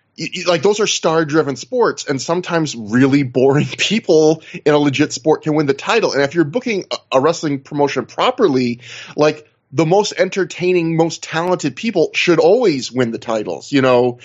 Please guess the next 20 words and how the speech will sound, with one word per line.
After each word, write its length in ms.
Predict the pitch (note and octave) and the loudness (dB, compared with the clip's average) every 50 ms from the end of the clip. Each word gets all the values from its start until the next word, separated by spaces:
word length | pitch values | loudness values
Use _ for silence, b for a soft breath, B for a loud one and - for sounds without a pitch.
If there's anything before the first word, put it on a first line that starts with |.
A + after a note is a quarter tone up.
| B B B B | B B B B
So 220 | - - G3 F3+ D3 | -4 -2 0 2 2
in 120 | E3 D#3 D#3+ | 2 2 2
that 200 | F3+ A#3 B3+ - | 0 0 -2 -4
sense, 320 | - F#3 D3 C3+ B2 C#3 | -4 -4 -4 -4 -2 -2
like, 160 | C#3+ C#3 C#3 | -2 -2 -2
you 100 | C#3+ D3+ | -4 -4
ne-, 240 | D3 D#3 F3 D#3+ - - | 0 2 2 0 0 0
like, 180 | C3 D3 C#3 | 0 0 2
there 100 | C#3+ F3 | 2 2
are 60 | E3 D#3+ | 2 2
definitely 320 | D#3 G#3+ G#3+ A3+ G3 D#3+ | 0 -2 -2 -2 -4 -4
times, 540 | - - D#3+ D#3 D3+ D3+ D3 C#3+ C3+ - C#3+ | -4 -6 -4 -2 0 0 0 -2 -4 -2 0
like, 360 | C3+ B2 B2 A#2+ - - B B B B B B B B B | 2 2 2 0 -4 -10 B B B B B B B B B
I, 180 | - - A#2 G#2 F2+ - | -6 -4 -4 -6 -6 -4
I've 240 | B2 B2+ A#2+ - - | -2 -2 -2 -4 -8
spent 320 | - - - C#3+ C3+ B2 | -10 -2 0 0 0 0
in 80 | C3+ B2+ | -2 -2
my 120 | B2+ B2 | -2 -2
life 220 | A#2+ B2 B2 A#2+ - | 0 0 -2 -2 -2
following 640 | - D3+ C#3 C3 C3 C3 B2+ B2 A#2+ A#2 - - | -2 0 0 0 0 -2 -4 -4 -6 -8 -12 -16